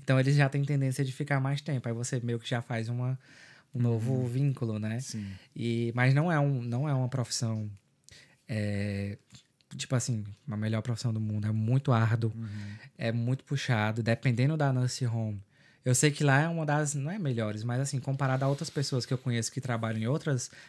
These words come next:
Speaker 1: casas de repouso, o pessoal fala assim, "Nossa, aqui os idosos são todos preconceituosos", por exemplo.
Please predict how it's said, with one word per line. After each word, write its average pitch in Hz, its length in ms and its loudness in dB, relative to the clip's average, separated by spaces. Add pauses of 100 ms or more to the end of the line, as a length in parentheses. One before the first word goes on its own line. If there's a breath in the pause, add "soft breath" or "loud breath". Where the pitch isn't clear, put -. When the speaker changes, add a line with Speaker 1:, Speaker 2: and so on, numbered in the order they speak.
Speaker 1:
casas 113 320 0
de 107 80 -4
repouso, 139 460 2
o 127 40 -8
pessoal 139 220 2
fala 139 140 2
assim, 143 100 2
"Nossa, 143 360 -2 (1000 loud breath)
aqui 139 420 0
os 156 140 2
idosos 139 320 4
são 143 140 0
todos - 320 0
preconceituosos", 135 720 -2
por 117 120 -2
exemplo. 113 280 -4